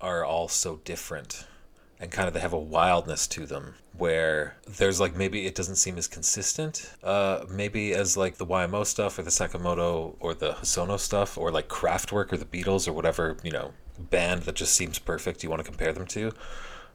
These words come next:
Um, but, uh, Yukihiro just, like, he just did it. He just, like, he was, he was releasing, like, an album a year, it seemed like.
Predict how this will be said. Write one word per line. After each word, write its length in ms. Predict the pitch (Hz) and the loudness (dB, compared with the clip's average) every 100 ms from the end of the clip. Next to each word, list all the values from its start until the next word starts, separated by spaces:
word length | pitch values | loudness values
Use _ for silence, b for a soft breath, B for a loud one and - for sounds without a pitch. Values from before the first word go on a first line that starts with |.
| - | -2
Um, 560 | 80 80 76 73 67 67 - | 4 4 4 0 -8 -12 -2
but, 360 | 110 - - 117 | -2 0 -2 2
uh, 240 | 117 117 | 4 4
Yukihiro 720 | 110 120 202 190 185 185 175 | 2 -2 -4 -2 0 4 4
just, 320 | 131 117 - 117 | 2 0 0 -2
like, 200 | 107 - | -4 -4
he 140 | - | -2
just 240 | 131 127 - | 2 2 2
did 180 | 113 | 2
it. 120 | 120 87 | 2 0
He 100 | 98 | 0
just, 240 | 117 - | 0 2
like, 100 | 104 | 2
he 80 | 107 | 0
was, 200 | 95 - | -2 -4
he 140 | 95 | -6
was 140 | 95 90 | -6 -4
releasing, 400 | 90 110 120 104 | -2 0 0 0
like, 140 | 101 | -2
an 100 | 90 | 0
album 340 | 76 87 101 92 | 0 -2 -2 -2
a 40 | |
year, 300 | 82 92 85 | -2 -2 0
it 80 | 78 | -2
seemed 260 | 87 78 | -4 -4
like. 380 | 76 73 - - | -2 -2 -4 -12